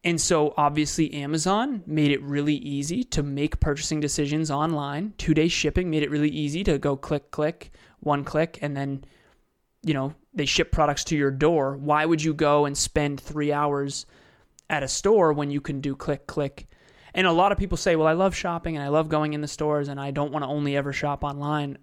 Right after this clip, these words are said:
Oh, I don't wanna ever only shop online." But the, the statistics show differently. The statistics show between Grubhub and Uber and all these different things, the statistics are showing, the data is showing that people wanna stay home, especially with covid.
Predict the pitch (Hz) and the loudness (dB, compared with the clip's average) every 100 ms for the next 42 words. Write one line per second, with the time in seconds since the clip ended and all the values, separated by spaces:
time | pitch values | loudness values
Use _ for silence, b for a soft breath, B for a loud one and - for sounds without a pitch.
0 | - 185 - 165 160 160 143 131 147 143 | 0 0 0 -2 0 0 0 0 0 0
1 | 139 - 160 170 160 139 - 139 - 139 | -4 -4 2 4 4 0 -2 -4 -4 -6
2 | 139 135 139 139 151 - - - 151 - | -6 -8 -4 0 0 -2 -16 -8 -6 -4
3 | 151 - 180 175 202 190 - 165 147 160 | -4 0 0 2 -2 -2 0 2 2 0
4 | 160 87 - - b b - 170 - 151 | -2 -10 -12 -18 b b -2 -2 0 0
5 | 180 175 190 170 - 165 151 151 156 B | 2 2 0 -2 0 2 4 2 0 B
6 | B - - 151 135 143 156 151 139 147 | B -6 -2 -2 -2 0 2 4 4 2
7 | 143 139 139 180 185 160 156 147 143 - | 2 -2 -4 0 2 4 2 2 -2 2
8 | 170 170 175 156 160 139 170 151 B B | 2 4 2 -2 -6 -6 -6 -8 B B
9 | B 160 - - - 202 202 175 151 143 | B -4 -4 0 2 2 0 -4 -4 -2
10 | - 147 147 135 135 135 135 151 147 139 | 0 0 0 -4 -6 -2 2 4 4 2
11 | 135 - 143 139 135 131 - 160 156 139 | -2 -6 -6 -6 -8 -4 -4 -2 -4 -4
12 | 135 139 - 143 135 139 135 - _ _ | -6 -6 -6 -4 -4 -6 -8 -12 _ _
13 | b b - - - 175 165 - 156 139 | b b -2 0 0 0 0 0 0 0
14 | 135 170 156 139 | 0 0 0 -2